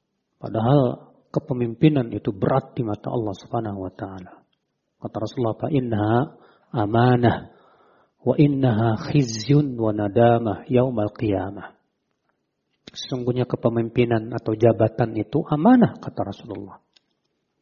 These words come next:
Dan akan menjadi khizyun. Apa itu khizyun? Ya, kehinaan. Wa nadamah. Dan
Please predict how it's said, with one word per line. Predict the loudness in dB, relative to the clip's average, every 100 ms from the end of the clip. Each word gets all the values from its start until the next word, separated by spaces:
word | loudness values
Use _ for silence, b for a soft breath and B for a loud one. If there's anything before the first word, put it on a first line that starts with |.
| _ _
Dan | -6 -4
akan | -2 -2 0
menjadi | 2 2 2
khizyun. | 0 4 4 4 -2 0 0 -2 -8
Apa | -6 -4 -4
itu | -4
khizyun? | -2 -2 -2 -4 -4 -6 _ _ _ _ _ _ _ _ _ _ _
Ya, | -4 -4
kehinaan. | 2 4 6 6 6 4 2 -6 -6 -12 _ _ _ 0
Wa | 2
nadamah. | 4 6 10 12 10 8 0 -4 -12 b b b b b _ _ -6
Dan | 4 4 4 0 -6